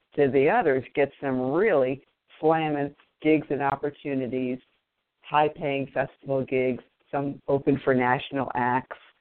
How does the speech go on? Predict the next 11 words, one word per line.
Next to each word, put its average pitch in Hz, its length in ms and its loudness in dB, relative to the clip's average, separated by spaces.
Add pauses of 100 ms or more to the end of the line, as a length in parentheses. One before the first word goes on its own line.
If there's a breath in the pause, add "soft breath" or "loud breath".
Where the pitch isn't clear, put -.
(720 soft breath)
some 139 380 2
toured, 135 500 4 (800)
some 147 180 2
are 139 140 2
still - 180 2
<laughs> - 20 0
out 147 260 2
there 147 300 4
doing 160 300 2
their 151 160 4
thing? 160 460 0